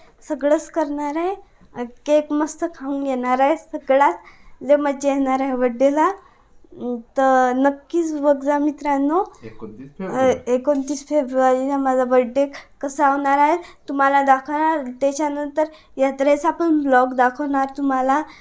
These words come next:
Speaker 1: अ, कोणत्या कोणत्या पाळण्यात बसलो आम्ही ते पण दाखवणार. तर मंगरुळपीरची यात्रा आहे, तर मग अलग अलग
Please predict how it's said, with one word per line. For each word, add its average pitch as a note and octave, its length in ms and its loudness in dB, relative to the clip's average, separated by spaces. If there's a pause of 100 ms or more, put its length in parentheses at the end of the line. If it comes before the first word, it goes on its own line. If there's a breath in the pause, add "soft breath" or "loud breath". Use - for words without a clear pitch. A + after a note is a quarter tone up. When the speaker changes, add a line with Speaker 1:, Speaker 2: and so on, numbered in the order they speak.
(160 loud breath)
Speaker 1:
अ, A#3+ 280 -2 (280)
कोणत्या C4+ 280 -2
कोणत्या C4+ 360 -4
पाळण्यात B3+ 460 -2
बसलो B3+ 380 -4
आम्ही B3+ 280 -4 (100)
ते C#4 100 -4
पण C#4+ 240 -6
दाखवणार. C4+ 560 -2 (680 loud breath)
तर B3+ 400 2
मंगरुळपीरची C#4+ 840 -2
यात्रा B3+ 380 -2
आहे, C#4 340 -4 (720 loud breath)
तर A#3+ 600 0 (140)
मग C4+ 400 -4 (300)
अलग C4+ 320 2
अलग D4 300 2